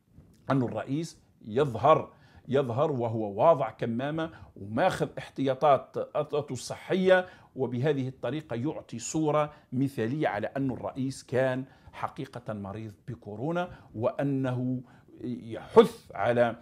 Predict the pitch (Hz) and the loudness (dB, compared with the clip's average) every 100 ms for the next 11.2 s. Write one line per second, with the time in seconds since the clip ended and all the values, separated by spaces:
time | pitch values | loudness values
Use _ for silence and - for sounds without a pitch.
0 | - - 113 123 160 156 120 - 120 - | -18 -10 0 2 4 2 0 -4 -4 -4
1 | 135 104 92 113 110 104 117 117 117 113 | -4 -8 -10 -8 -6 -2 -2 -2 -6 -10
2 | - 131 113 113 - - 101 82 - 90 | -12 -10 -8 -8 -8 -12 -14 -14 -14 -14
3 | - 135 156 147 143 135 123 120 113 104 | -10 -6 0 4 4 2 0 -2 -4 -6
4 | 107 - 104 - 101 95 - _ _ _ | -12 -12 -14 -12 -14 -14 -20 _ _ _
5 | - 131 143 143 139 - - - - - | 0 4 8 8 6 -4 -20 -20 -20 -20
6 | - _ - - 90 104 117 135 139 160 | -20 _ -20 -18 -10 -6 2 6 8 6
7 | 120 104 - - 135 139 139 135 139 123 | 6 -4 -6 0 2 2 2 0 0 0
8 | 127 131 127 127 - 139 131 131 123 127 | 0 0 -4 -2 2 2 2 0 -2 -2
9 | 120 123 120 143 139 - 123 117 - - | -2 -4 -4 4 4 6 2 0 -4 -18
10 | - - 160 143 135 117 120 143 135 123 | 2 6 8 6 4 2 0 2 0 0
11 | 123 | -2